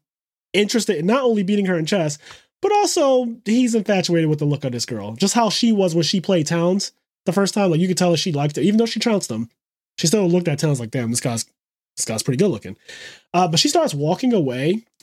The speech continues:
and it's this whole theatrical scene that she does. I love it. Like, she walks away,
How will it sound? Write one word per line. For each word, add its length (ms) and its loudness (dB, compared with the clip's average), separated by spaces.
and 120 2
it's 140 0
this 180 -2
whole 280 0
theatrical 540 0
scene 240 2
that 100 -2
she 120 -4
does. 340 -10
I 100 2
love 240 2
it. 160 -14
Like, 120 -2
she 120 4
walks 260 2
away, 400 2